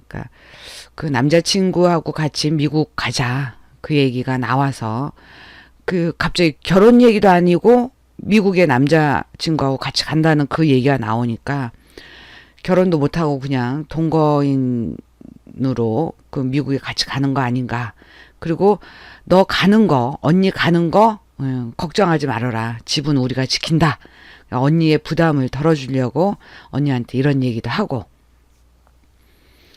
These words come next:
그러니까 그러면서 이제 요시노가 약간 좀 이렇게 우스갯소리로, 어, 말을 또 했습니다. 근데 사치가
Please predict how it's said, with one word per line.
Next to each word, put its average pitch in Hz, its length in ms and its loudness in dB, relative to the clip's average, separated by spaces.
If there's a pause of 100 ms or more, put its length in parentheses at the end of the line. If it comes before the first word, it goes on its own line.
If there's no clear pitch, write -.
(840)
그러니까 127 300 -4
그러면서 131 460 0
이제 113 220 -2
요시노가 123 460 0
약간 120 400 -4
좀 120 420 -4
이렇게 117 280 -10
우스갯소리로, 117 840 -4
어, 165 280 0 (800)
말을 113 340 -8
또 110 160 -8
했습니다. 143 680 0 (100)
근데 117 180 -6
사치가 160 560 -2